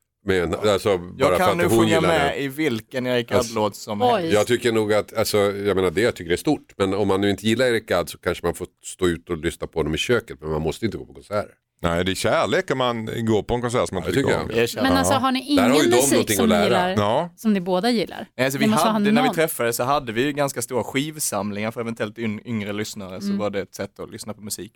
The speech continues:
Speaker 2: för. Eh, och, eh, hon såg min innan jag såg hennes, och då, eh,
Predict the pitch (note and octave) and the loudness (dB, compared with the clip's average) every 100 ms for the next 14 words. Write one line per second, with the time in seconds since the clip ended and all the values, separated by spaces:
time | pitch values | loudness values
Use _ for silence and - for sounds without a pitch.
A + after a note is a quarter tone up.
0 | - F#2+ _ _ _ _ - A2 G#2+ C3 | -14 -16 _ _ _ _ -2 0 2 -2
1 | B2+ B2 A2+ A2+ A2+ B2 C#3+ C#3+ C#3 B2+ | -4 0 0 2 -2 0 2 2 -2 -4
2 | - C3+ B2 A#2 C3 A2 G#2+ A2+ A2 G#2+ | -2 0 0 0 0 2 2 0 0 -2
3 | - A2 A2+ A#2+ G#2 G#2+ - - - A2 | -6 -6 -4 -4 -4 -8 -14 -16 -20 -14
4 | A2 G#2+ G#2+ | -8 -6 -6